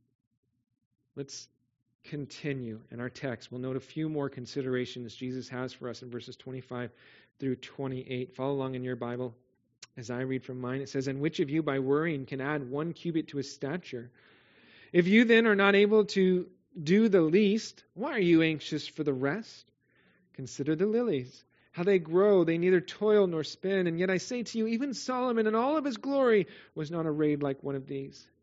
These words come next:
If the, if then God so clothes the grass, which today is in the field and tomorrow is thrown into the oven, how much more will he clothe you, O you of little faith?" The next major consideration Jesus would have us to consider is in regard to the fact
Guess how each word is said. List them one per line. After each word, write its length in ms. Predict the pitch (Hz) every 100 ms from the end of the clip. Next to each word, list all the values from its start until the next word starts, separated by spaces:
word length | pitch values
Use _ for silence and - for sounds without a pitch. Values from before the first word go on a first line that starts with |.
| _ _ _ _
If 120 | 139 135
the, 320 | 147 160 170 _
if 200 | 165 165
then 240 | 185 165 156
God 240 | 170 170
so 180 | - 160
clothes 380 | - 170 175 170
the 80 | 151
grass, 600 | 139 147 156 170 165 -
which 220 | 151 147
today 320 | - 151 160
is 100 | 170
in 80 | 175
the 80 | 160
field 380 | - 160 170 151
and 100 | 131
tomorrow 400 | 143 143 160 175
is 140 | 139
thrown 240 | 156 156
into 120 | 165 165
the 140 | 156
oven, 260 | 127 135 131 _ _ _ -
how 120 | 190
much 260 | 175 143 147
more 360 | 139 135 135
will 160 | 135 127
he 80 | 135
clothe 360 | - 143 151
you, 320 | 143 127 127 127 _ _ _
O 140 | 131 131
you 440 | 131 143 147 143 -
of 160 | 131
little 260 | 127 123 120
faith?" 340 | - 120 113 113 _ _ _ _ _ _ _ - - 143
The 120 | 160
next 380 | 151 175 - 160
major 320 | 160 156 160
consideration 760 | 147 135 156 147 151 147 156
Jesus 400 | 139 156 151 147
would 120 | 151 131
have 240 | 135 147
us 180 | 147 -
to 80 | 143
consider 480 | 139 120 160 156
is 140 | 143 139
in 80 | 135
regard 300 | 135 143 156
to 60 |
the 60 | 139
fact 320 | 147 131